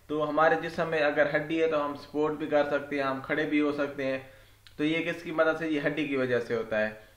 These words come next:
अगर हड्डी हमारे जिस्म में ना हो, तो बिल्कुल हम, हम तो खड़े भी नहीं हो सकेंगे। इस तरह अगर रीढ़ की हड्डी का issue हो जाए, तो वो जो बंदा होता है, वो इंसान होता है, वो, अ, सीधा खड़ा भी नहीं जैसा हो सकता, ना ही सीधा सो सकता है।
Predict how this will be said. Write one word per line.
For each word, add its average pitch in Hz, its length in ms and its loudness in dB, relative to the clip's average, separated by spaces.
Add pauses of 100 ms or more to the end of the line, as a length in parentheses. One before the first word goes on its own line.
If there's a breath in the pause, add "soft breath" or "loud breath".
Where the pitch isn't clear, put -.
(120)
अगर 160 220 4
हड्डी 170 240 2
हमारे 165 260 2
जिस्म 160 300 -2
में 156 120 0
ना 151 80 0
हो, 151 120 4
तो 147 120 -4
बिल्कुल 147 360 -2
हम, 135 140 -2
हम 131 220 -4
तो 127 100 -6
खड़े 143 240 0
भी 151 140 -4
नहीं 156 180 -2
हो 151 80 0
सकेंगे। 135 560 -4 (360 loud breath)
इस 147 160 -6
तरह 151 120 4
अगर 139 180 4
रीढ़ 151 220 0
की 151 100 0
हड्डी 151 180 0
का 143 100 2
issue 143 300 0
हो 139 120 0
जाए, 131 320 2 (240 loud breath)
तो 135 60 -6
वो 147 300 -2
जो 139 240 0
बंदा 135 420 -2
होता 139 260 4
है, 139 60 2
वो 135 220 -2
इंसान 131 360 -2
होता 131 160 -4
है, 135 60 -2
वो, 127 200 -2
अ, 123 280 -2
सीधा 139 300 0
खड़ा 143 240 2
भी 139 120 -2
नहीं 131 240 -4
जैसा 123 340 -6
हो 127 140 -4
सकता, 127 340 -2
ना 131 100 0
ही 143 140 -4
सीधा 135 300 -4 (200)
सो 131 160 -2
सकता 113 360 -6
है। 98 180 -4